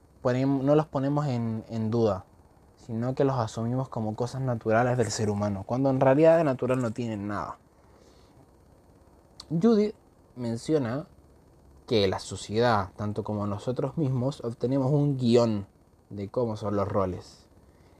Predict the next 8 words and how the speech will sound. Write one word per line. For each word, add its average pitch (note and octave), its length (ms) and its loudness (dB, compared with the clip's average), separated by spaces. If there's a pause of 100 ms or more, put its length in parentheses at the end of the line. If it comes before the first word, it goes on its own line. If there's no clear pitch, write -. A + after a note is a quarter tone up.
(120)
y B2+ 120 -4
nosotros E3 800 0 (520)
decidimos C3+ 920 0 (600)
performatizarlo, B2+ 1080 0 (120)
o F#3+ 300 -2
mejor G2+ 300 -8
dicho, A2 440 -6
actuarlo. E3 540 -4